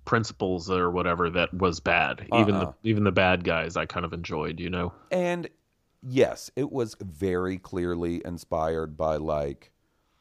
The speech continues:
Speaker 2: Game of Thrones and
Speaker 1: Evangelion, Attack on
Speaker 2: Evangelion.
Speaker 1: Titan.
Speaker 2: You know, we talked about all that, but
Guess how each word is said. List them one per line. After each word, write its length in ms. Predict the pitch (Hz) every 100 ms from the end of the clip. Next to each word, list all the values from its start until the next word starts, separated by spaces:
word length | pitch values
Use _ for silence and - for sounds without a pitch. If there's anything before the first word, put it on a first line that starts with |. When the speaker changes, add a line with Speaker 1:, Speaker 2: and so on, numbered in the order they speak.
| _ _ _ -
Speaker 2:
Game 220 | 95 76
of 80 | 71
Thrones 600 | 69 73 73 73 71 - _ _ _ _ _ _ _
and 240 | 90 87 82 85
Speaker 1:
Evangelion, 640 | 87 90 85 87 87 87
Attack 300 | 85 90 85
on 160 | 87 78
Speaker 2:
Evangelion. 60 |
Speaker 1:
Titan. 240 | 85 87 139
Speaker 2:
You 60 |
know, 80 | 107
we 160 | 87 98
talked 300 | 123 104 101
about 280 | 82 80 76
all 140 | 73
that, 320 | 71 69 62
but 340 | 85 123 92